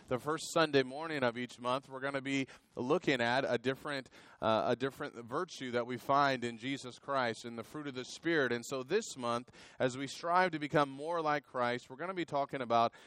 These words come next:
this idea of being kind, about kindness.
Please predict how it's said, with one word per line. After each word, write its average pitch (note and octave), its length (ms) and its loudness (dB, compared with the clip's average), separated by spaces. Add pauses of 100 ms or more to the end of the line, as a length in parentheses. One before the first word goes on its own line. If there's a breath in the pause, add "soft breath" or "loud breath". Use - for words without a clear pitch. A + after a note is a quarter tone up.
(140 loud breath)
this C3+ 180 4
idea B2+ 500 4
of A#2 540 0
being C#3+ 380 -12
kind, A#2 560 -4
about A#2+ 340 -2
kindness. C#3 920 -6